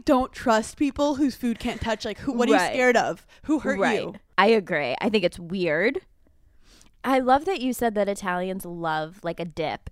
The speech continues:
Speaker 2: It's so true.
Speaker 1: Like, have you ever gotten pasta with no bread and been like, "Um,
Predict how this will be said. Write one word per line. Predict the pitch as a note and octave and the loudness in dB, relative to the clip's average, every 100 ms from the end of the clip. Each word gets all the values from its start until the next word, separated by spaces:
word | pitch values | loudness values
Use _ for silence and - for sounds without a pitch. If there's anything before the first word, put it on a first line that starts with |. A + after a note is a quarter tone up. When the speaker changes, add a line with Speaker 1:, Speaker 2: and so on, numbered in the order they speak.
| - | -8
Speaker 2:
It's | G#3 - | -6 -6
so | - A#3+ A3+ | 0 2 0
true. | - G3 F3+ - A3+ | -2 -4 -4 -6 -4
Speaker 1:
Like, | C4 B3+ C#4 | 0 0 0
have | B3+ C#4 | -2 2
you | C#4 | 2
ever | C4+ | 0
gotten | D4 A3 A3+ A#3 | 2 2 0 -2
pasta | G3 F#3+ - A3 | 0 -2 0 -2
with | G#3+ | -2
no | G#3 F#3+ | -4 -4
bread | F3 E3 F#3 | -2 -2 -2
and | F#3+ | -4
been | F3+ F3+ | -4 -6
like, | E3+ D3+ - _ _ _ _ _ _ _ _ _ G3+ | -6 -8 -12 _ _ _ _ _ _ _ _ _ 0
"Um, | G#3 G#3 G3 G3 F#3+ | 2 4 4 4 2